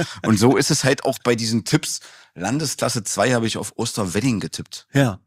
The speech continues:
Speaker 2: dass
Speaker 1: Für die
Speaker 2: die, dass die das ziehen in ihrer
Speaker 1: Unter anderem
Speaker 2: Staffel.
Speaker 1: mit, dass die so die Titelfavoriten sind mit Heirutsberge. Heirutsberge spielt unentschieden bei tus, kurz vor Schluss erst einen Ausgleichstreffer gemacht.
Speaker 2: Ja.
Speaker 1: Äh,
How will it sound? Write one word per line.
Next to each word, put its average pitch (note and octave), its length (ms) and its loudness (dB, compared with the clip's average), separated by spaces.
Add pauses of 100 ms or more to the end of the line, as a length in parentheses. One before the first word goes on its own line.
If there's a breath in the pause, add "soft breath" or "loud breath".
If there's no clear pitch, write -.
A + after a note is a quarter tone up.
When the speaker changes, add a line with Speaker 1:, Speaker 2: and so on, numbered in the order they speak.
(120)
Speaker 2:
dass B2 140 2
Speaker 1:
Für F#2 60 0
die F#2+ 40 0
Speaker 2:
die, E3 260 4
dass - 200 2
die C#3+ 200 4
das C#3 280 2
ziehen C#3+ 300 6
in A2+ 120 0
ihrer G#2 520 0
Speaker 1:
Unter A#2 320 4
anderem G#2 280 4
Speaker 2:
Staffel. F2+ 200 4
Speaker 1:
mit, F2 120 -4
dass - 180 -2
die F#2+ 180 -2
so F#2 160 2
die D#2+ 140 -6
Titelfavoriten E2 720 -2
sind D#2+ 200 -6
mit F#2+ 140 -4
Heirutsberge. F2+ 720 -4 (200)
Heirutsberge E2+ 520 -6
spielt - 220 -8
unentschieden G2 440 -2
bei F2 100 -2
tus, C3+ 320 -4 (300)
kurz - 200 -10
vor F#2 100 -6
Schluss G#2+ 220 -6
erst - 240 -8
einen D#2+ 320 -10
Ausgleichstreffer A2+ 640 -6
gemacht. A#2+ 300 -2 (360 loud breath)
Speaker 2:
Ja. A#2+ 140 -14 (360 loud breath)
Speaker 1:
Äh, D#2+ 200 -2